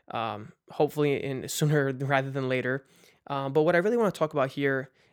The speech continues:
is Q E, quantitative easing. For those who are not too familiar, I did talk about it a little bit in one of my, uh, past episodes. Uh, I believe it was monetary and fiscal policy. Uh, quantitative easing is pretty much full-blown expansionary monetary policy.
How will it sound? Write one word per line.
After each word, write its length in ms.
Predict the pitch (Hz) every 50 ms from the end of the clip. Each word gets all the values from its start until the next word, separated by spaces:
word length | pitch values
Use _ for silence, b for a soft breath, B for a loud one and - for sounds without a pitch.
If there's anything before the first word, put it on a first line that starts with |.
| b b -
is 220 | 160 160 143 -
Q 340 | - - - 180 170 151 104
E, 160 | 147 139 127
quantitative 680 | - - - 165 170 175 170 160 - 160 151 143 143 - -
easing. 480 | 151 156 151 143 147 151 147 147 143 - b b b b b b _
For 100 | _ 180
those 260 | 180 214 214 214 196 -
who 60 | 185
are 60 | 170
not 260 | 170 175 170 160 -
too 160 | - - 170
familiar, 580 | 160 - - 143 147 151 151 151 147 143 143 143 -
I 100 | - 147
did 220 | 151 151 185 185 180
talk 200 | - 170 156 165
about 220 | 151 147 143 143
it 60 | 131
a 40 | 131
little 220 | 139 139 139 139
bit 160 | 135 139 143 -
in 160 | 139 135 135
one 140 | 135 135 135
of 80 | 131
my, 260 | 127 123 123 123 123
uh, 280 | - - 113 - - 50 - - _ _
past 260 | - - 147 147 -
episodes. 600 | - 143 - - - 143 139 135 135 135 - - b b b b b b b
Uh, 180 | - - 120 117 90
I 60 | 135
believe 320 | 139 139 151 147 151 139
it 20 | 143
was 180 | 135 131 127
monetary 420 | 135 143 147 147 143 - - 151 139
and 80 | 139
fiscal 260 | - 143 - - 147 -
policy. 540 | 151 143 156 156 151 - 175 165 160 151 b b b b b b b b b -
Uh, 220 | 143 135 131 139
quantitative 580 | - - - 208 220 214 214 - 196 180 170 160
easing 280 | 170 170 156 165 151
is 100 | 135 127
pretty 240 | - - - 185 180
much 260 | 160 147 147 143 135
full-blown 840 | - - - - - - 160 156 156 143 147 139 139 139 139 139 107
expansionary 760 | - - - - _ 143 139 139 135 - - 139 135 131 131
monetary 480 | 127 127 131 131 127 - - 127 123
policy. 640 | - - - 139 143 139 139 - - 143 139 139 139